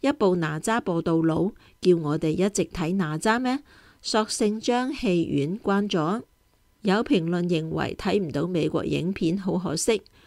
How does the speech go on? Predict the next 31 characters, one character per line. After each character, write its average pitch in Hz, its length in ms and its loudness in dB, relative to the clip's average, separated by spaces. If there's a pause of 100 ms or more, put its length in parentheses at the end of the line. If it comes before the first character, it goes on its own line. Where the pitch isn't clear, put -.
(140)
荷 180 220 -2
里 190 140 4
活 202 160 4
嘅 190 200 2
魅 180 200 2
力 156 220 0
就 151 260 0
在 147 260 0
於 208 260 0
精 247 280 0
美 156 240 0
嘅 156 220 0
視 151 300 -2
覺 151 220 -2 (100)
敘 156 260 0
事 151 240 0
中 240 300 -2 (320)
蘊 214 240 2
含 190 260 -4
最 143 280 -2
基 185 200 4
本 160 260 0
嘅 170 280 -2
人 147 120 0
民 147 300 -4
倫 151 220 -2
理， 180 280 2 (360)
倡 269 300 -2
導 190 140 2
人 151 260 2
性。 165 320 0